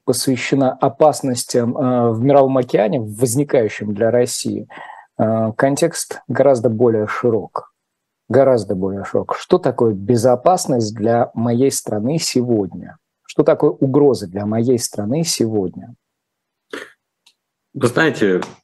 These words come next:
Speaker 2: э, ну, это, наверно, самый важный, может быть, единственный вопрос, э, который не хватит,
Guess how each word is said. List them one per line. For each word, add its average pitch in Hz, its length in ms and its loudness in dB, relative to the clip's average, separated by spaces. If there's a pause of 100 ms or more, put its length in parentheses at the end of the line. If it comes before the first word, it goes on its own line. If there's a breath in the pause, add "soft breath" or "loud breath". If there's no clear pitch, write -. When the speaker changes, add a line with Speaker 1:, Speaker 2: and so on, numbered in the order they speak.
(420)
Speaker 2:
э, - 60 -6
ну, - 1600 -2
это, 113 160 -2
наверно, 101 500 0
самый 92 640 0 (520 soft breath)
важный, 101 440 0
может 82 200 -2
быть, 76 160 -6
единственный 98 440 0
вопрос, 82 420 -2 (800 loud breath)
э, 78 240 -2
который 82 760 0
не 90 440 -4
хватит, - 380 -2